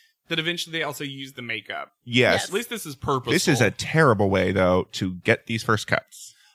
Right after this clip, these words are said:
Speaker 1: Um, because, you mean when you open it, you don't automatically see the name?
Speaker 3: <laughs> You gotta unfold it. <laughs>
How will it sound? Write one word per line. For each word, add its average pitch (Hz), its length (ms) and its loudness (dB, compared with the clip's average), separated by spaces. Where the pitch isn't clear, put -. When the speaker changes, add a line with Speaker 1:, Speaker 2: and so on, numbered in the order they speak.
Speaker 1:
Um, 147 240 0
because, 139 520 -6
you 143 100 -4
mean 143 160 -4
when 135 100 -4
you 113 120 -4
open 120 280 -6
it, 185 140 -10
you 127 80 -8
don't 120 280 -4
automatically 120 520 0
see 143 140 -10
the 117 100 -10
name? 110 440 -4
Speaker 3:
<laughs> - 20 -20
You 302 200 -2
gotta 277 260 0
unfold 277 680 2
it. - 240 2
<laughs> 254 60 -10